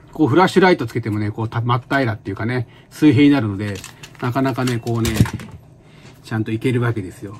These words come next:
はい。フロントを、これね、十四ミリのね、ネジが切ってあるんです。こういう風に。はい。で、ここで、まあ、トレーサーとかね、まあ、サイレンサーとかね、まあ、つけていただければ、めちゃイケてるかなと。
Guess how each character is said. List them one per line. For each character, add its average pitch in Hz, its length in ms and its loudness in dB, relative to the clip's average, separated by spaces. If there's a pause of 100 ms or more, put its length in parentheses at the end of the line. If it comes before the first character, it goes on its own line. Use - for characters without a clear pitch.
(120)
は 101 260 -6
い。 101 100 -18 (180)
フ - 140 -2
ロ 208 140 8
ン 214 100 2
ト 208 460 6
を、 110 220 -4 (640)
こ - 80 -10
れ 147 120 2
ね、 135 220 2
十 160 180 6
四 262 220 6
ミ 214 80 6
リ 151 60 8
の 127 100 2
ね、 120 340 0 (540)
ネ 139 140 6
ジ 131 100 2
が 120 120 2
切 - 140 -12
っ - 40 -20
て - 120 -2
あ 135 80 0
る 101 60 -4
ん 95 60 -6
で 98 100 -6
す。 - 180 -20
こ 110 120 -6
う - 20 -4
い - 20 -4
う 101 40 -6
風 98 120 -6
に。 98 180 -12 (260)
は 107 180 -6
い。 107 80 -12 (640)
で、 226 80 0
こ 202 100 -2
こ 269 140 0
で、 302 280 6
ま 143 140 2
あ、 - 20 0
ト 147 140 0
レ 143 140 6
ー 139 40 4
サ 139 160 0
ー 135 60 0
と 156 120 2
か 110 120 -2
ね、 139 380 -4
ま 139 120 2
あ、 113 40 -4
サ 120 180 -2
イ - 20 -2
レ 123 120 0
ン 123 40 0
サ 147 120 -2
ー 147 60 0
と 165 100 2
か 113 100 -4
ね、 117 240 -6 (380)
ま 110 100 -2
あ、 - 20 -2
つ - 80 -10
け 143 120 2
て 107 80 -2
い 107 60 -2
た 110 80 -4
だ 120 100 -2
け 139 80 2
れ 147 80 6
ば、 104 160 -6 (640)
め 120 120 -2
ち 117 80 -4
ゃ 117 40 -2
イ 113 80 -2
ケ 127 140 -4
て 139 100 -2
る 139 80 2
か 147 120 2
な 135 120 0
と。 - 160 -6